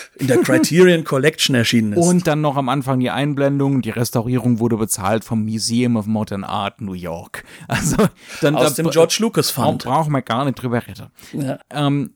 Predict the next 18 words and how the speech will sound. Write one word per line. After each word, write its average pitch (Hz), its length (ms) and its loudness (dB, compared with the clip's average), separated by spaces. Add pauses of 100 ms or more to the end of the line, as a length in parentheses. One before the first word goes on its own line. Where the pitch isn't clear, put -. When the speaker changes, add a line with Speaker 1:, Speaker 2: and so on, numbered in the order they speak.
Speaker 2:
ja, - 100 -8 (180)
also 156 320 -4
wir 156 100 0
haben 165 300 -6 (140)
die 143 100 -2
neue 131 340 0
Criterion 147 800 -4
Collection 127 540 -4
Version 110 580 0
des - 140 -10
Films 185 320 -2
gesehen. 131 320 -2
Das 117 160 -4
ist - 220 -8
eine 104 220 -6 (220)
unfassbar 175 960 0
gute 117 400 -10
Restaurierung 143 760 -4